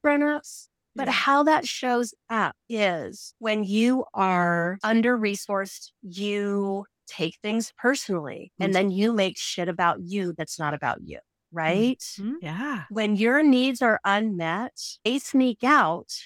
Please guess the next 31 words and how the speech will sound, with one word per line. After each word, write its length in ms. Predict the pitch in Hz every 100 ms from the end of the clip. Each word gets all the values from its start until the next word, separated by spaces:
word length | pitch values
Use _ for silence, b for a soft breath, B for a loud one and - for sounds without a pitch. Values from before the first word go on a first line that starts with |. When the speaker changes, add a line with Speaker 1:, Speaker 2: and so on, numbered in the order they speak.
| _
Speaker 1:
and 160 | 196
they 140 | 180 160
get 260 | 160 233
in 120 | 277 285
the 100 | 262
way 640 | 226 285 208 156 151 165
of 120 | 202 208
you 160 | 208
doing 420 | 170 214 220 233
the 140 | 202 180
real 440 | 165 190 208 208
work 300 | 180 202 165 -
that 100 | 139
you 180 | 175 175
are 100 | 170
meant 320 | 165 156 160 - - -
to 80 |
do 240 | 180 160 151
in 80 | 165
the 80 | 165
world, 220 | 233 214
that 100 | 190
you 120 | 208
would 120 | 220 190
be 120 | 190
capable 580 | - 285 339 254 196 165
of 100 | 160
doing 240 | 170 160
in 80 | 160
the 80 | 156
world 380 | 151 143 139